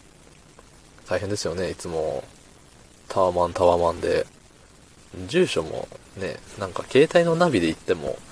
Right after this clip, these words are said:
うまくたどり着けない時とかありますもんね。「ここまで来たけどどこなんだ？」みたいな。あの、一軒家とか田舎だとね、よく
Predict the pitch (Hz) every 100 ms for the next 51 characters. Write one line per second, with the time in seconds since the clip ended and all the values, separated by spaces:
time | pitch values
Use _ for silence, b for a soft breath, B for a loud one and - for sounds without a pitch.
0 | B B B B B - - - - -
1 | - 131 135 - 80 90 104 127 - 151
2 | 82 - - - - 87 98 - - 65
3 | 73 - - - - - - - - -
4 | - - - - - 104 139 160 135 -
5 | 107 - 82 73 95 104 - - 80 -
6 | 53 - - - - - - 80 87 -
7 | 123 92 - - 62 76 95 110 120 110
8 | 69 65 73 - -